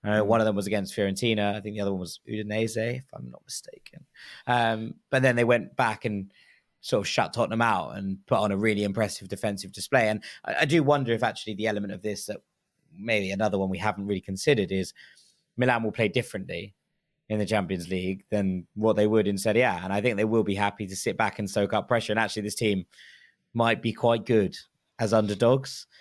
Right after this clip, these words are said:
Speaker 1: as they showed us against Tottenham, as they showed us against Napoli.
Speaker 2: Mm-hmm.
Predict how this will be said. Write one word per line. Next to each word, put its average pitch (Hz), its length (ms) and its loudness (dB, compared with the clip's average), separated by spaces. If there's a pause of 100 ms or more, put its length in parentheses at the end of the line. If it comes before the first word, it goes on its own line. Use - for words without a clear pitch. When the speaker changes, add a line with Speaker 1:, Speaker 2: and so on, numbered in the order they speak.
(220)
Speaker 1:
as 101 120 -4
they 107 100 2
showed 113 240 2
us 101 160 2
against 104 380 0
Tottenham, 127 360 2
as 107 140 0
they 107 120 0
showed 104 260 2
us 95 160 -2
against 95 420 -2
Napoli. 120 600 2 (360)
Speaker 2:
Mm-hmm. 98 240 -14